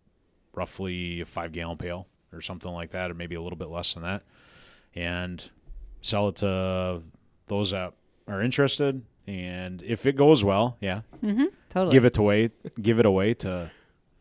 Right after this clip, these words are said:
Speaker 2: I
Speaker 1: you know,
Speaker 2: always
Speaker 1: really
Speaker 2: buy
Speaker 1: nice
Speaker 2: local honey.
Speaker 1: podcast
Speaker 2: Ah, yeah, yeah,
Speaker 1: hosts,
Speaker 2: yeah.
Speaker 1: maybe.
Speaker 2: Well, a lot of people talk about if you, if you want to, um,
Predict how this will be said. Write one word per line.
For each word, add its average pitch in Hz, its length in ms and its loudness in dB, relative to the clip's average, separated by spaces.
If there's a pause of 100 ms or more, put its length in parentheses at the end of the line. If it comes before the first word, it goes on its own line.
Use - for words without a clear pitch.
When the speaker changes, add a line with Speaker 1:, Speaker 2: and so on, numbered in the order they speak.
(340)
Speaker 2:
I 208 60 6
Speaker 1:
you 240 60 8
know, 185 40 6
Speaker 2:
always 196 160 8
Speaker 1:
really 220 100 6
Speaker 2:
buy 170 120 6
Speaker 1:
nice 160 80 4
Speaker 2:
local 160 260 4
honey. - 220 2
Speaker 1:
podcast 110 380 0 (420)
Speaker 2:
Ah, 247 540 10
yeah, - 20 2
yeah, - 180 8
Speaker 1:
hosts, 180 220 8
Speaker 2:
yeah. 220 200 4
Speaker 1:
maybe. 135 400 2 (640)
Speaker 2:
Well, 247 220 12
a 262 100 10
lot 262 180 10
of 381 80 4
people 349 220 8
talk 180 240 10
about 170 380 10
if - 240 0
you, 196 280 8
if - 200 0
you 202 120 4
want 214 320 4
to, 185 680 4
um, 147 580 0